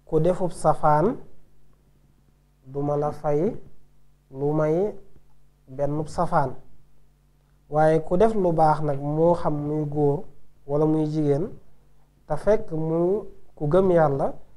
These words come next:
kooku ak fayam nekkul lu may àjjana joo xam ne bu demee dana fa fekk lu ne, dana fa fekk lu ne, te kenn du ko xisaab. Man amila sayyi'atan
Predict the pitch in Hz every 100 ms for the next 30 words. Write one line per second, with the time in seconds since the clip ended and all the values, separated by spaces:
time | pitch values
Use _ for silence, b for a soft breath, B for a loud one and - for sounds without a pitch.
0 | - - - _ _ - 151 147 151 180
1 | - 147 - 156 147 147 151 147 143 135
2 | 147 156 180 262 - - - - - _
3 | 160 156 147 143 139 135 143 147 135 131
4 | 160 143 147 143 139 139 135 139 143 139
5 | 127 131 160 135 - - - - - -
6 | _ _ - 139 139 135 147 127 127 143
7 | 127 - - - - - _ _ 135 -
8 | 147 143 127 - 147 123 - - - -
9 | _ _ _ _ _ _ _ _ _ _
10 | _ _ 143 143 143 160 147 143 143 151
11 | 143 139 160 147 151 156